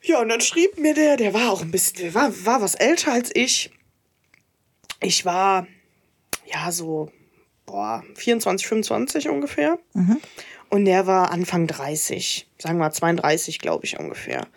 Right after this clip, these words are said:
Speaker 1: Und total nett, es war eine sehr sympathische Unterhaltung anfangs. <laughs> Ja, und dann hat er gesagt, ja, er hat da auch so ein, also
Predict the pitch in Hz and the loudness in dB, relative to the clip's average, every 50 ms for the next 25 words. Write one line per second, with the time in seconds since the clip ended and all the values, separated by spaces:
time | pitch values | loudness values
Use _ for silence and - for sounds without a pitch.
0 | - - - - - - - - - - - - _ _ _ _ _ _ _ _ | -20 -20 -20 -20 -20 -20 -20 -20 -20 -20 -20 -20 _ _ _ _ _ _ _ _
1 | - 240 226 220 220 220 220 220 202 - - - - 226 226 202 - 220 220 240 | 2 4 4 4 4 2 2 -2 -4 -6 -6 -6 -2 -2 0 0 2 2 4 4
2 | 311 370 392 403 370 285 302 349 403 403 - - 277 - - 220 240 277 277 240 | 6 6 6 6 6 6 6 4 4 4 0 -2 -4 -2 0 0 2 2 2 2
3 | 214 208 185 196 - - 262 302 302 294 247 247 220 - 285 311 320 320 294 - | 2 0 0 -2 2 4 4 6 6 4 4 2 0 2 2 2 2 2 2 0
4 | - 254 - 104 - 214 214 330 427 392 - 302 262 - 233 240 254 - 294 233 | 0 0 0 0 0 2 4 4 4 4 2 0 2 2 2 2 2 2 2 2
5 | 226 294 - - - - - - - - 240 - _ _ _ _ _ _ _ - | 2 2 2 2 4 4 2 0 -2 -10 -12 -12 _ _ _ _ _ _ _ -10
6 | - - 392 381 370 349 - - - - - 453 415 339 359 302 269 254 247 247 | -8 -6 -6 -6 -6 -8 -10 -12 -12 -12 -8 -2 2 4 4 4 4 2 2 4
7 | 285 302 302 - - - - 311 - - 311 302 403 403 294 - 240 233 226 247 | 4 6 4 4 4 2 2 2 2 2 2 2 2 0 -2 0 0 0 0 0
8 | 247 - - 262 262 262 - - - 208 208 202 214 220 - - 208 180 180 - | -2 -2 -2 0 2 2 2 2 2 2 2 2 0 -2 -2 -2 0 0 2 2
9 | - 185 190 - - - 196 190 185 180 180 - - 190 175 180 175 180 | 2 0 -2 -2 -4 -2 -2 -2 -2 -2 -4 -2 -2 -2 0 0 0 -2